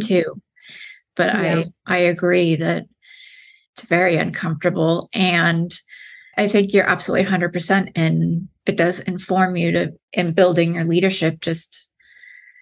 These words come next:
Speaker 1: step right into that uncomfort zone, because it's, some of it's just building the muscle. Like, all right, this is what we're
Speaker 2: Yeah.
Speaker 1: I don't like it. It doesn't feel good, but it'll get easier as I, I move through.
Speaker 2: Yeah.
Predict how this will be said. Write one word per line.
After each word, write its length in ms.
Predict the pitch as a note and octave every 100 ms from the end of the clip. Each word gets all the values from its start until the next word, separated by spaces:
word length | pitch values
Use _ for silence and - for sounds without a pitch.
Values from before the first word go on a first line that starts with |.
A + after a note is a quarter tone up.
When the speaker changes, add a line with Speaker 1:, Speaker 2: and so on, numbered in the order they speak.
| _ -
Speaker 1:
step 340 | - F#3+ F#3+
right 200 | G3 F#3+
into 220 | G3+ G3
that 180 | G3 F3
uncomfort 540 | F3+ F3+ G#3+ G3 G#3 -
zone, 260 | E3+ E3+
because 160 | E3+ G3+
it's, 360 | G3+ - -
some 120 | A#3+ C#4
of 60 |
it's 80 | D4+
just 180 | F3+ -
building 300 | G3+ G3 E3+
the 80 | D#3
muscle. 400 | G3 A3 A#2+ -
Like, 200 | D#3+ D#3+
all 100 | -
right, 200 | G3 F#3
this 140 | F3+ D#3+
is 100 | F#3+
what 80 | F3+
we're 100 | F3
Speaker 2:
Yeah. 300 | F3 G#3 G3+ _ -
Speaker 1:
I 20 |
don't 200 | F3 E3+
like 200 | G3 G3+
it. 220 | F#3+ F3+
It 40 | F3+
doesn't 260 | D#3 D#3 E3
feel 220 | G#3+ G3+
good, 400 | F#3 F3 F3 F#3+
but 220 | E3+ E3 -
it'll 220 | F3+ E3+
get 200 | E3+ F3+
easier 480 | G3+ F#3+ E3+ E3+ F3
as 300 | E3+ D#3+ E3 E3
I, 440 | E3 E3+ F3+ E3 - - - - - - _ -
I 100 | E3
move 280 | E3+ E3+ -
through. 120 | E3
Speaker 2:
Yeah. 160 | E3